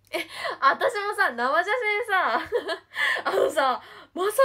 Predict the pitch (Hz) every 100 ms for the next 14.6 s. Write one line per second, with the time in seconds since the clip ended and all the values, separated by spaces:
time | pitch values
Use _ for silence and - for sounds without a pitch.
0 | 508 403 277 254 349 349 349 214 208 -
1 | 214 202 - - - - 392 605 - 539
2 | 508 466 - 508 - 240 220 - 240 240
3 | 302 359 320 - 294 285 _ 330 339 294
4 | 330 262 - 214 - 277 214 202 196 202
5 | 185 _ - - - - _ - - 571
6 | 523 571 605 - _ _ _ _ _ _
7 | _ _ - - - - - 427 440 494
8 | 466 - 453 415 - _ _ _ _ _
9 | _ _ _ - - - - - 440 466
10 | 466 381 339 269 269 277 285 359 285 302
11 | 294 294 285 285 294 302 294 269 208 -
12 | - - 349 - 381 480 480 - 440 427
13 | 427 427 427 277 233 202 185 - _ _
14 | _ _ _ _ _ 349